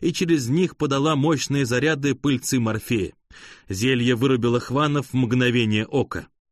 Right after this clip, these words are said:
«Вы не собирались убивать меня, а я не собираюсь убивать вас», сообщил Мечислав уснувшим сторожам.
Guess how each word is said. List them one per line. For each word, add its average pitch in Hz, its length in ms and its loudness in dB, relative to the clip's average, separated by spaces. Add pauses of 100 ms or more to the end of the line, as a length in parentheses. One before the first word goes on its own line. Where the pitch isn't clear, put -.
(560)
«Вы 113 580 -4
не 110 120 -4
собирались 113 600 -2
убивать 117 460 -2
меня, 131 400 -2 (320)
а 85 140 -8
я 110 160 -2
не 170 100 0
собираюсь 170 640 -2
убивать 160 540 0
вас», 180 480 -2 (240)
сообщил 98 460 -4
Мечислав 101 600 -4 (220)
уснувшим 117 560 -2
сторожам. 107 580 -4